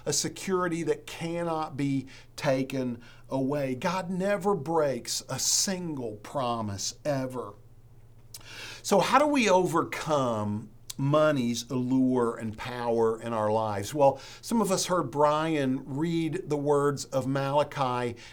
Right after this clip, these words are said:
chapter three, the first three verses, and they seem displaced from the conversation about tithing and giving and money,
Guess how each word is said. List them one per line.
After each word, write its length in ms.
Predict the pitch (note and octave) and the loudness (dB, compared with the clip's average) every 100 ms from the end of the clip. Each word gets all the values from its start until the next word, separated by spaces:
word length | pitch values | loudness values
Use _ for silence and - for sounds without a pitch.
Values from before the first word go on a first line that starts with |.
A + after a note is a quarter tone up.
| - | -18
chapter 440 | - E3 C#3 C#3+ C3 | -4 0 0 0 -4
three, 640 | - C3+ D3 D3 C3 B2+ | -4 -2 0 2 2 0
the 120 | B2+ | -4
first 380 | A2+ - D#3 C#3 | -6 -2 0 -2
three 200 | D#3 C#3 | -2 -2
verses, 800 | A2 C3+ C3+ C3 - G#2+ G2 - - - - - | 0 0 0 0 -4 -6 -8 -10 -14 -20 -20 -8
and 140 | D3 | -2
they 100 | D#3+ | 0
seem 440 | E3+ - C#4+ D4 A#3 | 2 2 2 0 0
displaced 1300 | D3 D3+ - - - F#3+ F3+ D#3+ A#2+ G2 - - - - - - | 2 0 -2 -6 2 4 4 2 0 0 0 -2 -4 -16 -20 -4
from 140 | D3 D3 | -2 0
the 60 | |
conversation 960 | C#3+ E3+ E3+ E3+ C#3 - E3 E3 - C#3 | -2 -2 0 0 -2 -2 0 0 -2 -2
about 360 | B2+ B2 B2+ | 0 0 -2
tithing 720 | - - F3+ F3 E3+ B2+ A#2 A#2 | -6 -6 -4 -2 -2 -2 -2 -4
and 160 | A2+ | -6
giving 480 | G#2+ D#3+ D#3 C#3+ A#2 | -2 0 0 0 -2
and 160 | A2+ A#2+ | -4 -2
money, 640 | C#3 D#3 D#3 A#2+ G2+ G2 | 0 0 -2 -4 -8 -12